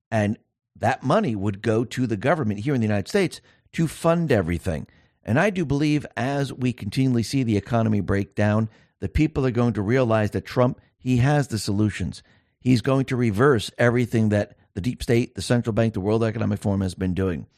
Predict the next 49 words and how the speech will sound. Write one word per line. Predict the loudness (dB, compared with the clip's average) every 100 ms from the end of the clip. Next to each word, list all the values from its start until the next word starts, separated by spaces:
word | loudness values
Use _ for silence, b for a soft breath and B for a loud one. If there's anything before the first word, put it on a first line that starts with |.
| _ _ _ -4
And | -2
you | -2
can | -2
see | -2
he's | 0 2
already | 2 0
coming | 0 0 2
out | 0 -2
with | -6
solutions. | -4 -4 -6 -10 -16 b b b
He's | -2 -2
gonna | 0 0 0
drill. | -2 2 4 4 0 -8 _ _ _ -4
He's | -2
going | 2 0 0
to |
place | -2 -2 -4
tariffs | 2 4 4 2 -4 -16 _ _ _
on | -4
all | 0 4 4
these | 4 0
different | 0 -2 -2 0
countries. | 2 2 0 -2 -4 -12 _ _ _ _
He's | -4 -2
gonna | 0 0 0 -4
cut | -4 -2 2
down | 4 4
the | 2
regulations. | 0 0 0 2 4 2 0 -4 -4 -6 b b b
He's | 0 0
gonna | 2 0
remove | 0 2 2 2
a | 2
lot | 2 0
of | -2
the | -2
taxes. | 2 2 0 -2
And | 0
I | -2
do | -2
believe | -2 0 2
in | 2
the | 2 2
end | 2
what | 0
he's | 0
going | 0 0
to | 0
do, | 0 0